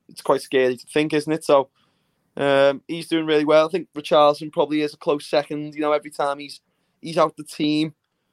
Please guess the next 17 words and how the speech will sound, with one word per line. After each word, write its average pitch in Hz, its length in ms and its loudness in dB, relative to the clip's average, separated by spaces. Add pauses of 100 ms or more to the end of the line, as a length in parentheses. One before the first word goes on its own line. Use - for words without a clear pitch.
(140)
we 147 80 -8
just 156 180 -8
look 151 180 -2
totally 156 280 2
different, 147 400 -6
don't 156 200 2
we? 156 120 4
We, 160 180 -2
we, 147 140 0
we 139 120 -6
don't 156 180 2
look 147 140 2
as 147 100 -8
confident 151 540 -2
without 143 280 4
Richarlison 143 580 0
playing. 143 320 0